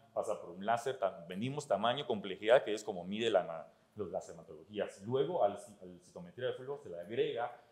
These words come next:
una característica diferente en el que yo le voy a poner un color a algún, a los, a, a los antígenos, y si, este pa-, si esta célula, perdón,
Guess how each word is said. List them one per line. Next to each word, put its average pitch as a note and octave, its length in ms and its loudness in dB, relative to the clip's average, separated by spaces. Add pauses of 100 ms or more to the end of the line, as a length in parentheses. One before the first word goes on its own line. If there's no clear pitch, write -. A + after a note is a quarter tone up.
(160)
una B2 240 0
característica G2+ 600 -2
diferente G#2 680 -6
en G2+ 160 -12
el G2+ 120 -14
que F#2 120 -10
yo G2 120 -2
le A2 80 4
voy G#2+ 160 6
a G#2+ 80 4
poner F#2+ 160 -6
un G#2 140 -6
color B2+ 680 8
a G#2 100 4
algún, G#2 600 -2
a F2 120 -2
los, F2 460 -8 (260)
a, E2 260 -10
a F2 40 -10
los E2 540 -12
antígenos, D#3 840 -4 (340)
y D#3 320 0
si, G#2 300 2
este A2 160 6
pa-, G#2 160 8
si A2 240 -4
esta A2+ 160 2
célula, G#2 400 0
perdón, F2 200 -10